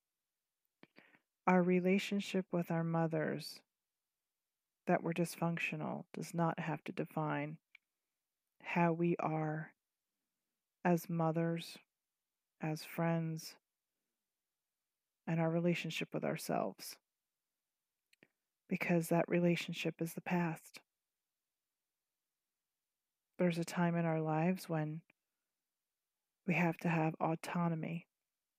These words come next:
emotionally, physically, intellectually, and mentally. So today is a day to be reassured that you are your own mother, that you care for yourself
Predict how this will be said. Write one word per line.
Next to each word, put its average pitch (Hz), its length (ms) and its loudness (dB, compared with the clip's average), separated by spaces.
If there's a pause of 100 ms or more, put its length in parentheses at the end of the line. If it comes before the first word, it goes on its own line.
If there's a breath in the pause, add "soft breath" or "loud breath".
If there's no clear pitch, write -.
(120)
emotionally, 185 640 6
physically, 160 800 0 (180)
intellectually, 160 920 -2
and 165 100 -4
mentally. 170 640 -2 (2000)
So 185 200 4
today 185 380 8
is 180 140 4
a 170 60 4
day 165 580 4 (1300)
to - 160 0
be 190 220 6
reassured 180 720 4
that 170 200 4
you 190 420 4
are 180 260 6
your 180 300 2
own 175 200 0
mother, 170 440 0 (1900)
that - 220 2
you 185 240 4
care 185 420 4
for - 160 -4
yourself 165 600 2